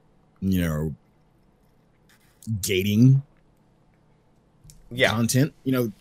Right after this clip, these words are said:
Speaker 1: them saying public, but it, in reality, it really wasn't public. You kinda had to be part of the group, or you just didn't get in. You got, kinda got shunned from the community.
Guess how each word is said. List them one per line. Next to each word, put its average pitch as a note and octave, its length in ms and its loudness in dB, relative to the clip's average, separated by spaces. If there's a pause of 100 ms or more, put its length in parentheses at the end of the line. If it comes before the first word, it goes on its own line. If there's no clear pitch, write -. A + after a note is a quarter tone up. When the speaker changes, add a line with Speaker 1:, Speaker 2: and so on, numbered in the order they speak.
(380)
Speaker 1:
them B2 180 0
saying B2 300 2
public, - 400 0
but - 180 0
it, C3+ 120 -8 (540)
in C#3+ 140 0
reality, G#2+ 440 0
it D#2 80 -10 (100)
really C#2+ 200 -12 (160)
wasn't A2+ 280 -4
public. A#2+ 500 0
You E2 240 -8 (800)
kinda B2 240 0
had F#2 300 -4
to F#2+ 60 -8
be F#2 120 -4
part F#2+ 260 -4
of E2+ 80 -2
the D#2 60 -8
group, C#3 300 0 (120)
or E2+ 300 -10
you C#2+ 80 -18 (180)
just - 240 -10
didn't - 240 -20
get D2+ 120 -14
in. F2 220 -8
You D2+ 100 -12
got, - 180 -16 (100)
kinda B2 240 2
got F#2+ 160 -4
shunned A#2 420 0 (840)
from F#2+ 100 -6
the D#2+ 60 -6
community. C2 340 -10